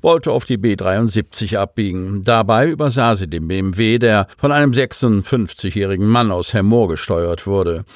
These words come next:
Der Zusammenstoß war so stark, dass nachfolgende Autofahrer sofort die Rettungskräfte alarmierten.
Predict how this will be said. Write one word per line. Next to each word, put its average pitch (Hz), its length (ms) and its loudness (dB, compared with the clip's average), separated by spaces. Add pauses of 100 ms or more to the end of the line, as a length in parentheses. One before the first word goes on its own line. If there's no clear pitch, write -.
(260)
Der 131 100 2
Zusammenstoß 139 760 0
war 123 140 2
so 127 200 0
stark, 113 580 -2 (140)
dass 139 180 0
nachfolgende 127 760 0
Autofahrer 113 680 2
sofort 107 800 0
die 113 80 -2
Rettungskräfte 87 800 -4
alarmierten. 92 800 -4